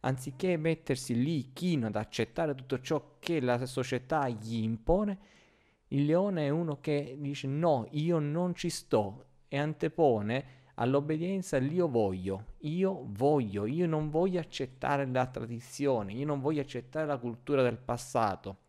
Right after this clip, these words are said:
io voglio solamente. Il problema è che il leone non è il vero superuomo.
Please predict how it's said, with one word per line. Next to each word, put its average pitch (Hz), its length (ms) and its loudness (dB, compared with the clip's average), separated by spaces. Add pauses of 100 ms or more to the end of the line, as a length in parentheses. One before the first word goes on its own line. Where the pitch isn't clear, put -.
(600)
io 170 400 2
voglio 151 420 0
solamente. 98 1000 -6 (1600)
Il 196 80 0
problema 180 380 0
è 147 60 -6
che 135 340 -4
il 185 240 2
leone 120 800 -2
non 127 360 -2
è 226 120 0
il 110 260 -6
vero 113 300 -2
superuomo. 104 960 -6